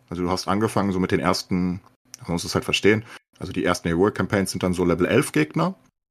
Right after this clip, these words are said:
Und mit den X P und Co., die du aus diesen Level elf Gegnern bekommst, wenn du die gescheit einsetzt, kannst du danach die Level zwölf Gegner machen, ne?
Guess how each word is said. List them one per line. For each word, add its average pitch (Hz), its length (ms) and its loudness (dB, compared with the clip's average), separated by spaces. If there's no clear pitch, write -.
Und - 140 -8
mit 101 140 -2
den 107 100 4
X - 200 -2
P 127 200 8
und 110 140 2
Co., 127 180 6
die 101 100 2
du 95 120 4
aus 87 120 2
diesen 90 200 -2
Level 80 180 0
elf 117 220 2
Gegnern 95 340 -2
bekommst, 127 400 0
wenn 87 80 -6
du 90 80 -4
die - 80 -4
gescheit - 340 0
einsetzt, 104 440 0
kannst 95 200 -4
du 95 60 -2
danach 82 240 2
die - 80 -2
Level 95 200 6
zwölf 110 260 4
Gegner 95 280 2
machen, 90 240 -4
ne? 160 140 -2